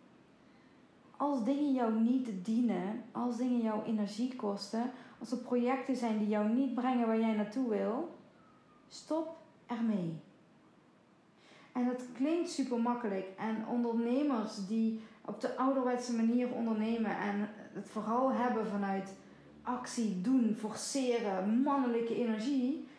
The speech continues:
die zullen dit niet zo voelen. Maar als het niet klopt, dan voel je dat.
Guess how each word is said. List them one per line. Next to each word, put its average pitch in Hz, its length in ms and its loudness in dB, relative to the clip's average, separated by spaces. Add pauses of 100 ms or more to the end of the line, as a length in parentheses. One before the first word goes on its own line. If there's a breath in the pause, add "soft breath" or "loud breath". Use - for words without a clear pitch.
(160 loud breath)
die 233 140 -2
zullen 233 340 2
dit 214 200 -2 (500)
niet 233 380 0 (760)
zo 220 260 0
voelen. 226 480 -2 (640)
Maar 196 120 -12 (220)
als 190 300 -8
het 196 120 -10
niet 220 260 0
klopt, - 540 -4 (220)
dan 190 180 -12
voel 226 180 -2
je 196 120 -2
dat. - 300 -10